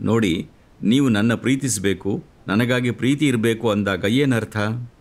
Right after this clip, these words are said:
ನಿಮ್ಮ ಭಾವನೆಗಳು ನನಗೆ ಹೇಗೆ ಬೇಕೋ ಹಾಗಿರಬೇಕು. ಇಲ್ಲ, ಇಲ್ಲ, ನೀವು ಕೇವಲ ಇದರ ಬಗ್ಗೆ ಮಾತ್ರ ನಿರ್ಧರಿಸಬಹುದು.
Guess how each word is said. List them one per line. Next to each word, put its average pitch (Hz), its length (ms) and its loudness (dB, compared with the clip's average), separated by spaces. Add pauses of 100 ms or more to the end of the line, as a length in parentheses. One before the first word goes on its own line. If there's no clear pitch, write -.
(720)
ನಿಮ್ಮ 113 300 2
ಭಾವನೆಗಳು 143 640 0
ನನಗೆ 139 360 0
ಹೇಗೆ 143 280 0
ಬೇಕೋ 143 340 0
ಹಾಗಿರಬೇಕು. 127 920 -2 (1600)
ಇಲ್ಲ, 92 140 0
ಇಲ್ಲ, 82 480 -2
ನೀವು 117 440 0
ಕೇವಲ 101 340 0
ಇದರ 107 380 0
ಬಗ್ಗೆ 131 300 -2
ಮಾತ್ರ 113 360 0
ನಿರ್ಧರಿಸಬಹುದು. 95 960 -2